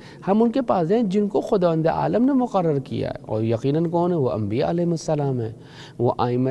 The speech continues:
طاہرین علیہ السلام ہیں، وہ محمد و آل محمد علیہ السلام ہیں، یا ان کے تربیت یافتہ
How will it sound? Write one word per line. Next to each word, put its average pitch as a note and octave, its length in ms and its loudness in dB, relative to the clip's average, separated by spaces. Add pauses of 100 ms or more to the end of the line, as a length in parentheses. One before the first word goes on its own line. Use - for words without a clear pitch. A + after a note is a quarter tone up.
طاہرین B2+ 360 2
علیہ F#3 120 2
السلام D3+ 420 0
ہیں، C3+ 80 0
وہ B2+ 180 2
محمد B2+ 440 0
و B2+ 40 4
آل B2 140 2
محمد E3 340 0
علیہ F#3 140 4
السلام E3 400 2
ہیں، C3+ 120 2
یا F#3 180 6
ان G3+ 140 2
کے G3+ 160 2
تربیت E3+ 460 0
یافتہ C#3+ 480 0